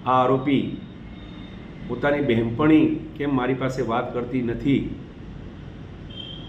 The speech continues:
મન-, એના એ મતલબે ધમકી આપતો હતો,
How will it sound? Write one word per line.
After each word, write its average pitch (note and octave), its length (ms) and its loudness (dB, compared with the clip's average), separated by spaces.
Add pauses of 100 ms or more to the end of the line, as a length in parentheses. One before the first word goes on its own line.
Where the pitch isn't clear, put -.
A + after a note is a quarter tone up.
(400)
મન-, C3 320 0 (180)
એના D#3 320 4
એ E3 80 4
મતલબે D3 500 2
ધમકી A2+ 420 0
આપતો C#3+ 260 2
હતો, D#3 160 0